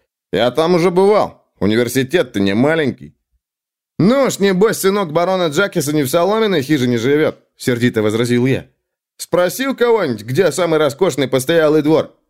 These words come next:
Там его и ищи". Дядька кивнул про себя, машинально потянувшись за кошельком.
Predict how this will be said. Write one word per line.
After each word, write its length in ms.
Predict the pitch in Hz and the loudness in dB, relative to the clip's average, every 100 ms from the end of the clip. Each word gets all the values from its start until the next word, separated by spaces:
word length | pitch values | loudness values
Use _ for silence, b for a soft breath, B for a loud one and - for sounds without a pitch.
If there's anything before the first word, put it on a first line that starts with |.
| _ | _
Там 240 | 143 147 | 0 2
его 180 | 151 156 | 4 4
и 180 | 147 135 | 4 0
ищи". 420 | - 160 175 123 _ _ _ _ _ _ _ _ _ _ _ - | -2 0 0 -2 _ _ _ _ _ _ _ _ _ _ _ -10
Дядька 460 | 90 147 208 - | 0 0 0 -4
кивнул 400 | 220 226 240 254 | -2 0 2 0
про 120 | - 135 | 0 -2
себя, 340 | 104 90 82 | -2 -2 -2
машинально 500 | 90 101 117 151 156 | -2 -2 0 0 0
потянувшись 600 | 143 135 139 131 127 117 | -2 -2 -2 -2 -2 -2
за 120 | 95 107 | -2 -4
кошельком. 680 | 107 113 107 - 82 71 | -2 -4 -4 -4 -8 -8